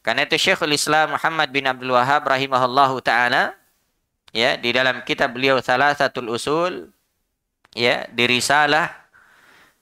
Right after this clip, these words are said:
ya, yang pertama, Beliau menyebutkan bahwasanya wajib bagi setiap muslim untuk mempelajari empat perkara.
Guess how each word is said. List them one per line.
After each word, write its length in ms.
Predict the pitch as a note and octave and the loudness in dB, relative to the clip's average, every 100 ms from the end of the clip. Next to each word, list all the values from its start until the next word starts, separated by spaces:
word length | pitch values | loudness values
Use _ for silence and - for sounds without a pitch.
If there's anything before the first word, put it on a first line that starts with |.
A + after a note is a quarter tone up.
| _ _ | _ _
ya, 240 | G#2+ A#2+ | -2 0
yang 240 | B2 C3 C3 | 0 0 0
pertama, 720 | C3+ C3+ D3+ D3 A#2+ F#2+ - _ _ _ _ _ _ _ | 0 2 2 2 0 -4 -14 _ _ _ _ _ _ _
Beliau 320 | C3 B2 D3 | -6 0 0
menyebutkan 640 | D#3 D3+ D3+ F3 - E3 C#3+ | 0 0 0 0 0 0 2
bahwasanya 480 | C#3 C3+ D#3 E3+ | 0 0 0 0
wajib 560 | D#3+ D3 E3+ E3 D#3+ - | 2 4 2 2 -2 0
bagi 560 | C#3+ C3+ C#3+ C3+ C3 - _ _ _ _ | -2 0 -2 -2 -8 -20 _ _ _ _
setiap 480 | - C3 - E3+ D#3+ | -8 -6 -2 0 0
muslim 480 | C#3+ E3+ - F3+ F3+ | 0 -2 0 -2 -2
untuk 520 | - E3+ F3 E3+ F#3+ D3 | 2 0 0 0 0 2
mempelajari 720 | D#3 D3 D3+ C#3+ D3+ E3 F3 | -2 -2 0 2 2 2 2
empat 360 | D3 D#3 C#3+ - | -2 -2 -2 -2
perkara. 640 | - - A#2+ G2 E2+ - | -4 0 0 0 -4 -12